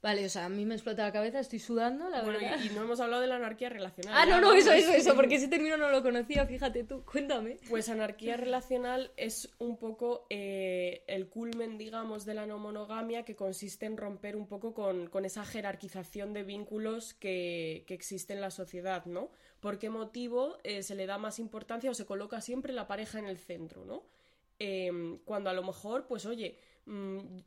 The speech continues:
Speaker 2: el vínculo de las amistades es más importante que el de la pareja, o puedo tener varias parejas, eh, al mismo nivel de jerarquía, porque, por ejemplo, en poliamor sí que en algunas ocasiones puede haber una jerarquización de pareja principal, relaciones secundarias.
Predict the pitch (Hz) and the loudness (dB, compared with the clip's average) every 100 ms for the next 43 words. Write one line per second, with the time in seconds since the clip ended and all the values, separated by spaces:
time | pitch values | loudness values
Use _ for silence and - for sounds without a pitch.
0 | _ 214 202 214 220 240 240 240 226 233 | _ -12 -8 -8 -6 -4 -2 -2 -4 -6
1 | 240 226 - 240 269 330 - 214 226 220 | -8 -8 -6 -2 -2 -2 -6 -8 -8 -6
2 | 220 196 196 214 202 196 196 185 180 175 | -8 -8 -8 -8 -8 -8 -8 -6 -8 -8
3 | 180 294 - 180 - - _ - 196 220 | -8 -8 -10 -14 -16 -20 _ -12 -8 -4
4 | 233 233 240 254 208 202 214 240 - 240 | -2 -2 0 -2 -2 -6 -4 -6 -6 -4
5 | 254 269 - 320 440 - - 226 208 - | -4 -4 -8 -12 -12 -14 -10 -8 -8 -6
6 | 208 220 247 269 233 208 202 196 190 190 | -6 -6 -4 -2 -2 -4 -6 -8 -8 -8
7 | 175 165 285 196 190 185 185 185 214 226 | -10 -12 -10 -10 -10 -14 -12 -12 -8 -8
8 | 233 240 233 233 269 320 - - - - | -8 -8 -6 -2 -4 -4 -12 -20 -12 -8
9 | 240 262 254 254 233 208 202 240 233 247 | -4 0 -2 -2 -6 -6 -6 -6 -6 -6
10 | 240 226 254 269 269 247 214 196 196 185 | -8 -6 -4 -4 -6 -6 -6 -6 -6 -8
11 | 180 190 175 185 180 165 202 180 170 180 | -8 -10 -10 -12 -12 -10 -8 -8 -8 -8
12 | 190 226 214 240 240 - 294 392 233 190 | -10 -10 -10 -10 -8 -8 -8 -8 -10 -10
13 | 185 196 190 202 180 175 165 160 165 | -8 -10 -10 -10 -8 -8 -8 -10 -16